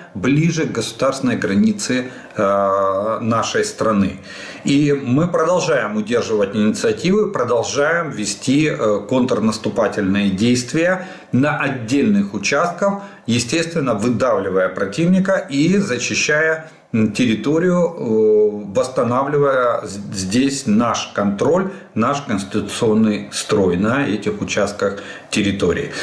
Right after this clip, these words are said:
Так что северослобожанское направление, а, Андреевка перешла под контро-, под, под контроль наших войск. И рядом, на, возле Андреевки, э, территория тоже перешла под контроль наших войск. Видите это на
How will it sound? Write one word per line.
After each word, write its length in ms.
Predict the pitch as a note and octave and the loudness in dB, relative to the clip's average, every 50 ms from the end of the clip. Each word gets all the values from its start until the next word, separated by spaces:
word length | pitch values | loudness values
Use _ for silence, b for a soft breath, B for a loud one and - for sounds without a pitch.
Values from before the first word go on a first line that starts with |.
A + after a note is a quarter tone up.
| B B B B | B B B B
Так 140 | - C#3+ C#3+ C#3+ | -2 -2 -2 -2
что 160 | - D#3+ D3 | 0 0 0
северослобожанское 1040 | C#3+ - E3 E3+ F3 E3 D#3 - - D3+ C#3 C#3 B2+ - E3 E3+ F3 - - F3 D#3 | 0 0 0 0 0 0 0 0 0 0 0 0 0 0 0 0 -2 -2 -2 -2 0
направление, 760 | D#3 D3+ D3+ D3 C#3+ C3+ C#3 C#3 C#3+ D3+ D#3+ E3 D#3 D#3+ D3+ | 0 -2 -2 0 0 0 0 0 0 0 0 0 2 2 2
а, 720 | C#3 - - - - A#2+ A#2 A#2 A#2+ A#2 A#2 - - B2+ | 2 0 -2 -2 -2 0 2 2 2 2 2 2 0 0
Андреевка 560 | A#2+ A#2 A#2+ B2+ C#3+ D3 D#3 D3+ - - C3+ | 0 0 0 0 0 0 0 0 -2 -4 -4
перешла 520 | - - A#2 G#2+ G#2+ - - A#2+ B2 B2+ B2+ | -4 -4 -4 -4 -2 -2 0 0 0 0 0
под 280 | - - A2+ G#2+ - - | 0 0 -2 -2 -2 -2
контро-, 640 | A#2 G2+ F#2+ F#2+ - G#2+ G#2+ G#2+ G#2 G#2 G2+ - A2 - - | -4 -4 -4 -2 0 2 4 4 4 2 0 -4 -8 -4 -2
под, 280 | - A2 G#2 G2+ - | -2 -2 -2 -2 -2
под 160 | - A#2+ - | -2 -2 -2
контроль 520 | - - A2+ A2 A2+ B2+ A#2+ A2 G2+ G2+ G2 | 0 0 -2 0 0 2 2 2 2 2 2
наших 440 | A2 A2+ F#2+ - - - - - A#2+ | 0 0 -2 -2 -2 -4 -4 -2 0
войск. 280 | B2+ D#3+ F3+ F3+ F3+ - - - | 0 2 2 0 -2 -6 -10 -4
И 220 | - E3+ F3+ G3 F#3+ | 0 0 2 2 2
рядом, 720 | D#3+ C3+ C#3 D#3 D#3+ D3 B2 G#2+ G#2 G2+ F#2+ G2+ G#2 A2+ | 2 0 2 0 0 0 0 0 -2 -2 -2 -2 -2 0
на, 80 | B2 A#2+ | 0 0
возле 400 | A2 A#2+ C3 B2 G2+ G2+ G#2+ G#2+ | 0 0 0 0 0 0 0 0
Андреевки, 600 | G#2+ A2 B2 D3 F3 G3 F#3 - - E3 C#3+ D3 B B B B B B - | 0 0 0 0 0 0 -2 -2 -2 -4 -4 -4 B B B B B B -2
э, 400 | A#2+ A2+ A2+ A2+ A2 G#2+ G#2+ - | 0 2 4 4 2 2 0 -2
территория 480 | B2+ A#2+ A2+ G#2+ - D3 E3 F3 D#3+ - | -2 -4 -2 -2 0 0 0 0 0 -2
тоже 340 | - - B2 C#3 D3+ D3+ | -2 -2 -4 -2 -2 -2
перешла 460 | - - A2+ G2+ G2 - - - B2+ B2 | -2 -2 -4 -4 -4 -2 -2 0 0 0
под 180 | - G#2+ - | 0 -4 -4
контроль 380 | - G2+ F2+ F2 F2+ G#2+ G#2 G2+ | -2 -4 -4 -2 0 0 0 2
наших 360 | F#2+ F#2 F#2 F#2+ - - - - - | 2 0 0 -2 -4 -6 -8 -6 -6
войск. 340 | - - D2 - - - | -4 -4 -4 -4 -2 0
Видите 300 | A2 C#3 D3+ D3 D3 C#3+ | 0 2 2 2 0 -2
это 200 | - - - G2+ | -4 -4 -4 -4
на 300 | F#2+ F#2 G2+ A#2 A2+ B | -2 -2 -2 -2 -2 B